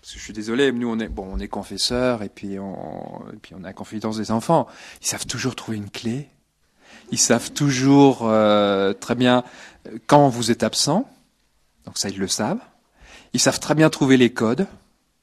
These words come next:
Hein, tchic, tchic, tchic. Hop, ça marche. <laughs> Non, vous faites pas des <laughs> illusions, ne vous en faites pas. Ils sauront toujours la faire marcher, votre télévision. Et puis ils sauront profiter que vous êtes en dîner, euh, voilà.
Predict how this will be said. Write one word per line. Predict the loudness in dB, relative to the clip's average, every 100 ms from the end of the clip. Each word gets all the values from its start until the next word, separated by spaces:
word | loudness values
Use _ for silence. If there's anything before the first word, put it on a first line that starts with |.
| -16
Hein, | -12 -10
tchic, | -10 -12
tchic, | -14
tchic. | -16 -18 _ -8 -8 -14 -2
Hop, | 0 0
ça | -2
marche. | 0 0 -2 -6 -8
<laughs> | 4 4 4 2 2 2 -8 -10 -14 -14 -14 -18 -20 -2
Non, | 4 4 4
vous | 2
faites | 4 4
pas | 6 6
des | 6 4 4
<laughs> |
illusions, | 6 6 6 6 4 -2
ne | -6
vous | -8 -10
en |
faites | -10 -10
pas. | -10 -10 -12 -18 -20 -20 _ -16
Ils | -12 -6 -2
sauront | 4 6 6
toujours | 4 6
la | 6
faire | 4
marcher, | -2 -2 -2 -4
votre | -6
télévision. | -6 -8 -8 -12 -12 -14 -16 _ -12
Et | -8 -6
puis | -4
ils |
sauront | -2 -2 0
profiter | -2 -2 0 0
que |
vous | 0 -4
êtes | -4
en | -4
dîner, | -4 -2 -2 -2 -2
euh, | -4 -6 -10 -14 _ _ _ _ _ _ _
voilà. | -14 -12 -14